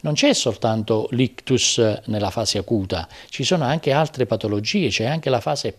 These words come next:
post-ictus che deve essere, eh, deve essere seguita. Il problema grosso nella nostra regione è che si parla tanto di medicina territoriale, ma è la Cenerentola di tutto, non ci sono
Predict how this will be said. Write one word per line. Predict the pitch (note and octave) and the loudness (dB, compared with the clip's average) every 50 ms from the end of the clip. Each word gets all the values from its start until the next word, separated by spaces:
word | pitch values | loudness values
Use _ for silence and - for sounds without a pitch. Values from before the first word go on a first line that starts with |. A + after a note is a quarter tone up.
| _ _ | _ _
post-ictus | - D4 C#4 - - - - - - G2+ F#2+ - _ _ - A2 - - - _ - F#2+ - - - | 4 4 4 4 0 -6 -8 -6 -6 -6 -6 -8 _ _ -6 -6 -6 -10 -16 _ -10 -8 -8 -8 -8
che | G#2 G#2 | -8 -6
deve | G2+ G#2+ G2+ A2 | -6 -4 -4 -4
essere, | G#2+ - - - G#2+ G2+ G2 - - - - - - - _ | -4 -4 -2 -2 -2 -2 -4 -6 -8 -16 -18 -18 -20 -20 _
eh, | - - A2+ G#2+ A2 G#2+ G2+ G#2+ | -4 -2 0 0 0 0 -2 -4
deve | B2 A#2 G2 F#2+ G2 A2 G#2+ | -6 -6 -6 -2 0 0 0
essere | A2 - - A2+ G2+ | 2 0 0 -2 -2
seguita. | G2+ - A2 G2 G#2+ G#2 F#2+ - - D2+ - - - - - _ | -2 -4 -2 0 -2 -2 -2 -4 -8 -12 -12 -16 -20 -20 -18 _
Il | - A#3+ A#3 - | -2 -2 0 2
problema | F3+ D3+ C3+ D#3+ D#3+ D3 C3+ A2+ | 0 0 2 2 0 0 0 0
grosso | B2 A#2+ A#2 G#2+ F2+ - - - A2 G2+ | 2 2 2 0 0 -4 -6 -4 -4 -6
nella | G2+ G#2+ G#2 G#2+ G#2 | -4 -4 -4 -4 -4
nostra | G#2+ A#2+ A#2+ - - A2 G#2 G2+ G2+ G2+ G2 G2 G2 - - - | -4 -4 -6 -6 -4 -2 -2 0 0 -2 -4 -6 -10 -14 -14 -10
regione | G#2 G2 G#2+ G#2 G#2 A#2 A#2 G#2 G2 G2 G2+ - - - - - - - - _ | -6 -4 -4 -4 -2 0 0 0 0 -2 -4 -6 -10 -20 -20 -20 -20 -20 -20 _
è | - F#3+ | -6 -6
che | - - A#3 F#3+ C3+ - | 0 2 2 2 2 0
si | - - - E3 | -4 -4 -4 0
parla | - E3+ D#3 E3 D#3+ | 0 2 2 2 2
tanto | - A3 A3 G3+ D#3+ | 2 2 0 0 -2
di | C#3 B2 | -2 -4
medicina | A#2 A#2 A2 A2+ G#2+ - C#3+ C#3 A#2+ | -4 -4 -4 -4 -4 -4 -4 -6 -4
territoriale, | G#2+ B2 G2+ A2 G#2+ - G#2+ G2+ G#2+ G2 F2+ F2+ F2+ F2 F2+ - _ | -4 -4 -4 -4 -4 -4 -2 -2 -2 -2 -2 -4 -8 -10 -12 -14 _
ma | - D#3 F#3+ | -4 0 0
è | G3 | 0
la | F#3 F3 | 0 0
Cenerentola | D#3+ - D#3 C#3+ D3 D#3 F#3 F3+ D#3+ B2 A2 G#2 G2 | -2 -2 -2 -2 0 2 2 0 2 0 -2 -2 -2
di | F2+ - G2 | -4 -6 -6
tutto, | - - - G2+ - - - - _ | -4 -4 -4 -4 -6 -14 -16 -16 _
non | - A#2 A#2 B2 | -8 -6 -6 -4
ci | - C3+ | -6 -6
sono | - - E3+ D#3+ C#3+ B2 G#2+ - | -4 -4 -2 -2 0 -2 -2 -4